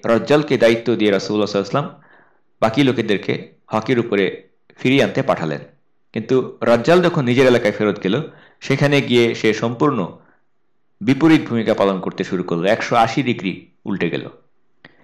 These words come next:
এমনকি সে মুসাইলামার ফিতনা থেকেও খারাপ ফিতনা হিসেবে লোকেদের সামনে আবির্ভূত হলো।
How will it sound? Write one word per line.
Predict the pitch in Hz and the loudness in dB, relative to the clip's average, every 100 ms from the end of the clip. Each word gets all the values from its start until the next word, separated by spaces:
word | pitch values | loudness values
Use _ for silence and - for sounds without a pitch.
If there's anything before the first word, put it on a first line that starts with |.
| _ - | _ -8
এমনকি | - 143 170 165 | 0 2 2 2
সে | 160 | 2
মুসাইলামার | 120 120 165 160 151 | 0 2 2 4 2
ফিতনা | 131 147 | -2 -2
থেকেও | 165 156 98 | -2 0 -2
খারাপ | - 117 131 131 | -2 0 2 0
ফিতনা | 131 123 113 | -6 -4 -4
হিসেবে | 98 95 127 175 - _ - | -2 -2 -2 -4 -14 _ -6
লোকেদের | 101 104 | -2 -2
সামনে | 95 95 95 | -2 -4 -2
আবির্ভূত | 85 98 87 92 | -2 -2 -2 -4
হলো। | 85 73 - | -6 -8 -12